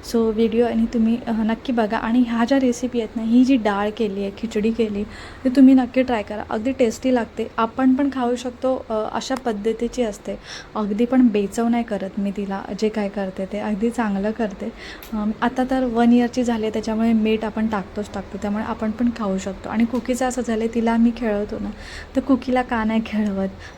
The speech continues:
तर कुकी अशी बघत बसते आधी, कारण का आम्ही कुकीजवळ जास्त टाइम स्पेंड करायचो. So आता मी इथे ती खिचडी करते पिल्लूची, जी मुगाची तुम्हाला दाखवली. So तेल घेतलं, तेला-, तूप घेतलं, सॉरी, तूप घेतलं. तू-, तुपामध्ये राई, जिरं, हिंग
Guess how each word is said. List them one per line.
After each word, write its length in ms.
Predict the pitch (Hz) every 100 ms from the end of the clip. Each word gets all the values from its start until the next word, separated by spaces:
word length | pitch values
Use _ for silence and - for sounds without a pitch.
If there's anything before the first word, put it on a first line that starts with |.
| -
तर 80 | 214
कुकी 300 | 226 220 233
अशी 180 | 220 233
बघत 360 | 214 202 208
बसते 300 | 196 202 -
आधी, 300 | 214 208 208
कारण 260 | 226 220 214
का 120 | 214
आम्ही 180 | 214 220
कुकीजवळ 520 | 226 214 220 214 214
जास्त 340 | 214 202 190 220
टाइम 200 | 208 202
स्पेंड 340 | 202 - 202 190
करायचो. 640 | 190 180 180 196 190 233 233
So 60 | 226
आता 220 | 208 226
मी 180 | 233 247
इथे 220 | 233 226
ती 120 | 220 233
खिचडी 320 | - 233 233
करते 360 | 247 214 190 208 208 - - - - - - - - -
पिल्लूची, 440 | 254 233 233 226
जी 120 | 214
मुगाची 400 | 226 220 208 202
तुम्हाला 320 | 220 214 196
दाखवली. 460 | 202 190 - 190 196
So 240 | 196 220 220
तेल 240 | 247 254 262
घेतलं, 320 | 254 247 247 240 240
तेला-, 340 | 208 214 220 240
तूप 140 | 302
घेतलं, 420 | 247 233 202 185 190
सॉरी, 220 | 202 208
तूप 220 | 208 269
घेतलं. 340 | 247 247 240
तू-, 340 | 247 240 220 -
तुपामध्ये 520 | 226 220 220 220 220
राई, 360 | 214 190 220 247
जिरं, 360 | 214 196 214
हिंग 540 | 220 - 262 262 202